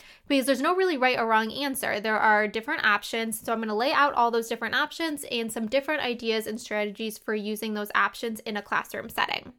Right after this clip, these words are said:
So first, I wanna provide you with a definition of what a group contingency is. Now, a group contingency is a fancy way of saying that everyone in the group receives the same consequence. So again,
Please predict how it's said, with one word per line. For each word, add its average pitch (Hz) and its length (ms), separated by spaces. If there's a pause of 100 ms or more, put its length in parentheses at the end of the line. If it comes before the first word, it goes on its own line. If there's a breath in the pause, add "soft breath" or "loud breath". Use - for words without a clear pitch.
(120)
So 277 180
first, 370 260
I 427 40
wanna 427 160
provide 254 360
you 240 100
with 233 160
a 220 60
definition 214 680
of 208 160
what 214 260
a 226 100
group 214 260
contingency 208 760
is. - 360 (340 soft breath)
Now, 233 160
a 220 40
group 269 260
contingency 226 1040
is 214 520
a 208 300
fancy 247 380
way 254 240
of 240 120
saying 214 560
that 196 260
everyone 311 600
in 233 480
the 214 100
group 226 400 (280 loud breath)
receives 240 500
the 247 100
same 214 460
consequence. - 880 (200 loud breath)
So 247 220
again, 220 400